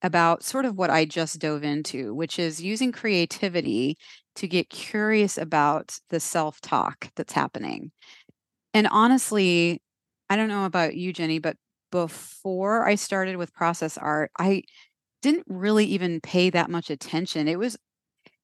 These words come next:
to my self-talk. It was there and it was driving things, but I had no idea really what was going on. And the,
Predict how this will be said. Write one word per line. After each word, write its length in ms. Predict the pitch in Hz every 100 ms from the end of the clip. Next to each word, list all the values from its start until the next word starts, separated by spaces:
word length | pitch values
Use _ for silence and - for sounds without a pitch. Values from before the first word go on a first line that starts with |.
| -
to 180 | 233
my 160 | 233 185
self-talk. 640 | - 165 147 - 135 135
It 120 | 208 208
was 240 | 190 147
there 300 | 156 165 190
and 120 | 185
it 80 | 196
was 180 | 170 -
driving 500 | - 127 151 180 226
things, 380 | 262 277 277 -
but 120 | 165
I 340 | 151 165 165 151 _ _
had 240 | - 175
no 220 | 170 165
idea 420 | 160 147 151 156 156
really 320 | 151 160 151
what 140 | 151
was 140 | 151 147
going 300 | 147 143 147
on. 220 | 156 151
And 160 | 151
the, 140 | 160